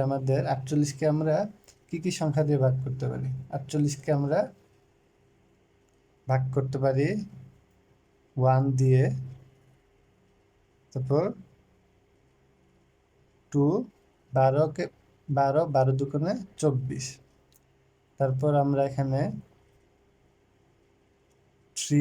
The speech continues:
দিয়ে ভাগ দিতে পারি। থ্রি দিয়ে ভাগ দিলে তিন ষোলো আটচল্লিশ। সেমভাবে আমরা ফোর দিয়েও ভাগ দিতে পারি।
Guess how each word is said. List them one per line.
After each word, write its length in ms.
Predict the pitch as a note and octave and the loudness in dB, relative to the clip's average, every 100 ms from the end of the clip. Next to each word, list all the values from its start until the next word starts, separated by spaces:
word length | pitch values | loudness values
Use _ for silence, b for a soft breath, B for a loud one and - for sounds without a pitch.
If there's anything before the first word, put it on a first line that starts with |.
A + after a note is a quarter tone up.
| D3 C#3+ | 4 4
দিয়ে 160 | D3 C#3+ - - _ _ _ - | 2 2 -6 -20 _ _ _ -2
ভাগ 180 | C3+ C3 B2+ | 0 2 0
দিতে 180 | C3 B2 | 0 2
পারি। 220 | B2 A#2+ C3+ G#2+ - | 2 2 -2 -4 -10
থ্রি 160 | - D3 C#3+ | -4 0 2
দিয়ে 140 | D3 C#3+ | 2 2
ভাগ 120 | C3+ C3 C#3 | 0 0 -6
দিলে 260 | - D3+ F#3 B3+ - _ _ _ _ _ _ _ _ _ - _ | -2 0 0 -2 -10 _ _ _ _ _ _ _ _ _ -20 _
তিন 160 | D#3+ D#3+ - | 0 0 -2
ষোলো 300 | E3 D#3+ G#3 E4 - _ _ _ _ _ _ _ _ | 0 2 2 -2 -10 _ _ _ _ _ _ _ _
আটচল্লিশ। 580 | C3 - C3+ A#2+ B2+ - - - _ _ _ _ _ _ _ _ _ _ - | -12 -4 -2 -2 -2 -8 -14 -18 _ _ _ _ _ _ _ _ _ _ -6
সেমভাবে 580 | - D#3 D#3+ D3+ C3+ C#3 | 0 2 4 2 4 2
আমরা 240 | C3+ C3 C3+ C3 C3 - _ _ _ _ _ - | 2 4 2 0 -8 -16 _ _ _ _ _ -2
ফোর 240 | C#3+ D3 D3 | 2 4 4
দিয়েও 200 | D3+ D#3+ C#3 | 4 4 4
ভাগ 120 | C3+ C3 | 2 0
দিতে 180 | C3+ C3+ B2+ | -2 -4 -2
পারি। 240 | B2 B2 | -2 0